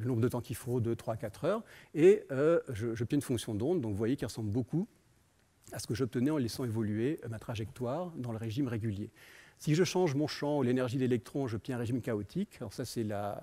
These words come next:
l'électron qui évolue, euh, pendant très longtemps, et ça, c'est la fonction d'onde, euh,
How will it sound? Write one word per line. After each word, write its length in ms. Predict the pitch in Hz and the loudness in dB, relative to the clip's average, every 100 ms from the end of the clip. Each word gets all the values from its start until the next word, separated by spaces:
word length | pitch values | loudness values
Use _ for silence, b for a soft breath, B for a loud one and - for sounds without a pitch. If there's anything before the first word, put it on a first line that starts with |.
| 190 | -8
l'électron 440 | 120 113 - 123 | -6 -6 -6 -10
qui 140 | 107 120 | -6 -4
évolue, 460 | 110 110 113 110 - | -2 0 -2 -4 -8
euh, 80 | 110 | -12
pendant 200 | 107 110 | -10 -10
très 160 | - 117 | -8 -10
longtemps, 420 | 95 113 143 165 B B B | -8 -6 -6 -6 B B B
et 60 | 107 | -8
ça, 180 | 131 | -4
c'est 360 | 131 - 127 139 | -4 -2 -2 -2
la 80 | 127 | -6
fonction 360 | 107 120 - 117 | -8 -8 -6 -4
d'onde, 360 | 107 120 123 | -4 -4 -4
euh, 280 | 104 104 101 | -6 -10 -12